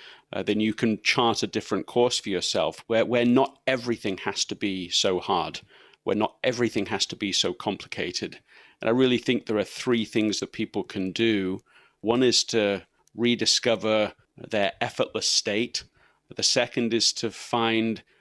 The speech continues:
effortless action in their life instead of straining and forcing things. And the third is to figure out systems that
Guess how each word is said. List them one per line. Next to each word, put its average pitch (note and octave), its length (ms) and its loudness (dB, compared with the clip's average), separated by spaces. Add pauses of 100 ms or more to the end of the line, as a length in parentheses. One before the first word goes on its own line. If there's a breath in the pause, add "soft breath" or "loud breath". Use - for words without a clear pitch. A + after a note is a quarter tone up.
(180 soft breath)
effortless - 540 -2
action B2 380 -4
in G#2 100 -4
their F#2+ 160 -2
life F2 380 -4
instead - 320 -4
of - 280 -8
straining A2+ 560 0
and G2 120 -4
forcing G2+ 500 0
things. F2+ 480 -6 (400 soft breath)
And C3 100 0
the C3 60 2
third D3 320 4
is C3 160 2
to B2 160 -2
figure A#2+ 320 0
out A2+ 260 -2
systems A2+ 640 2
that G#2+ 160 2